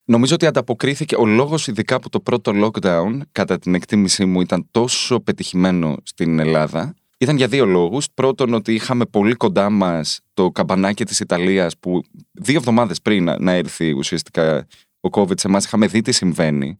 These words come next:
Ε, άρα δεν μπορούσες εύκολα να υποτιμήσεις, ας πούμε, τον κίνδυνο. Και δεύτερον, ότι όντως είμαστε μια κοινωνία που αντιδρά στο φόβο. Και υπό το φόβο αυτό της ηλικιωμένης, ας πούμε, κοινωνίας, των ηλικιωμένων προσώπων που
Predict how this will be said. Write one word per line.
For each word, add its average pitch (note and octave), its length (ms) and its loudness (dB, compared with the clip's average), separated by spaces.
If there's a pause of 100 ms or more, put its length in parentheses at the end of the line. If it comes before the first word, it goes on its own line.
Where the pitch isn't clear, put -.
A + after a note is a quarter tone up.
(120)
Ε, - 140 -6
άρα G2+ 180 0
δεν G2 100 0
μπορούσες G#2+ 260 0
εύκολα F#2+ 340 0
να F2 80 0
υποτιμήσεις, F2 720 0
ας C2 100 -6
πούμε, E2 160 -2
τον E2 120 0
κίνδυνο. E2 500 -2 (100)
Και C3 100 -2
δεύτερον, F3 380 0
ότι D3+ 160 -2
όντως E3+ 260 0
είμαστε E3 260 0
μια E3 300 2 (120)
κοινωνία C3 460 0
που D3+ 320 -4 (160)
αντιδρά A#2+ 420 2
στο - 140 -6
φόβο. D2+ 500 -2
Και A2 180 2 (120)
υπό G2+ 220 0
το G2+ 100 -2
φόβο C3+ 300 0
αυτό G#2+ 400 0
της - 240 -4
ηλικιωμένης, A2 840 2
ας G2+ 120 -8
πούμε, G#2+ 500 2
κοινωνίας, G#2 640 0 (160)
των G2+ 180 0
ηλικιωμένων G#2 540 0
προσώπων A2 380 -2
που A2 60 -2